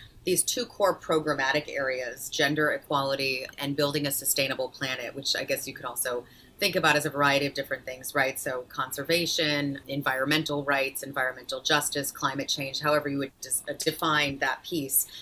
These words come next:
But we think they're really, you know, they're intimately connected. You know, women are very often, women and girls are very close to the solutions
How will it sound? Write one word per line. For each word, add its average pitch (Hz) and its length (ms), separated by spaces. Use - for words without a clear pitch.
But 190 120
we 214 100
think 269 200
they're 247 140
really, 190 460
you 196 80
know, 175 140
they're 165 220
intimately 202 520
connected. 156 720
You 170 140
know, 156 180
women 180 360
are 151 300
very 156 320
often, 156 380
women 156 200
and 151 80
girls 147 240
are 143 100
very 143 280
close 156 480
to - 140
the 151 120
solutions 190 960